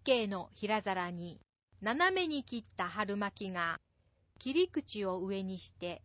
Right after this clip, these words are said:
中高に盛られています。その横に赤いパプリカなどが添えられています。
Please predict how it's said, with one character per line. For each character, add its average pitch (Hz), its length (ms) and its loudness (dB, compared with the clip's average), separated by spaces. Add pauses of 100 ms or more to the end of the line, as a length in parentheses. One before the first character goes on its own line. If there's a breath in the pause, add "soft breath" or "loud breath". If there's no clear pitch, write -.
(120)
中 240 280 4
高 320 260 4
に 294 160 -2
盛 220 160 0
ら 226 120 2
れ 233 140 -2
て 214 180 -2
い 202 120 -2
ま 185 220 -2
す。 - 220 -20 (1120)
そ 285 200 0
の 359 180 4
横 339 320 8
に 294 380 0 (580)
赤 339 340 8
い 349 120 4
パ 311 180 2
プ 359 160 4
リ 330 140 2
カ 262 120 4
な 240 180 2
ど 208 140 0
が 190 220 -2
添 214 260 0
え 226 60 0
ら 226 120 0
れ 226 120 -2
て 208 200 -4
い 202 120 -2
ま 185 240 -4
す。 - 260 -20